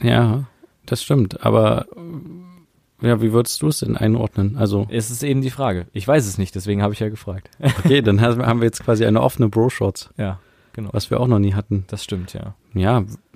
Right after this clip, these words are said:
Speaker 1: wir können einfach nochmal drüber nachdenken, aber ich glaube, wir kommen nicht zu einer richtigen
Speaker 2: Nee.
Speaker 1: Kategorie.
Speaker 2: Es gibt aber auch irgendwie keine Kategorie, die das, glaube ich, richtig beschreibt, weil es gibt nur diese, diese einheitlichen Kategorien irgendwie.
Speaker 1: Ja.
Speaker 2: So, also
Speaker 1: Ich, ich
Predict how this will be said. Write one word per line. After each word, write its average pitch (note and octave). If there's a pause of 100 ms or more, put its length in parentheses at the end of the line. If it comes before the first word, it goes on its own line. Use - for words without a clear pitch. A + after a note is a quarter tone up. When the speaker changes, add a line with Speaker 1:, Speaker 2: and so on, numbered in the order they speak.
(260)
Speaker 1:
wir -
können A2+
einfach A#2
nochmal G#2+
drüber G#2
nachdenken, A2
aber G2+
ich G2
glaube, G#2+
wir A2
kommen A2+
nicht -
zu -
einer G#2+
richtigen G#2+
Speaker 2:
Nee. A2+
Speaker 1:
Kategorie. G#2
Speaker 2:
Es A2+
gibt D3
aber G2
auch F#2+
irgendwie G2+
keine G2
Kategorie, F#2+
die F#2+
das, F#2
glaube F#2
ich, F#2
richtig F#2
beschreibt, -
weil F#2
es -
gibt -
nur A2
diese, G#2+
diese G#2
einheitlichen G2+
Kategorien F#2+
irgendwie. F2 (480)
Speaker 1:
Ja. A2+
Speaker 2:
So, G2+
also F#2+ (600)
Speaker 1:
Ich, -
ich -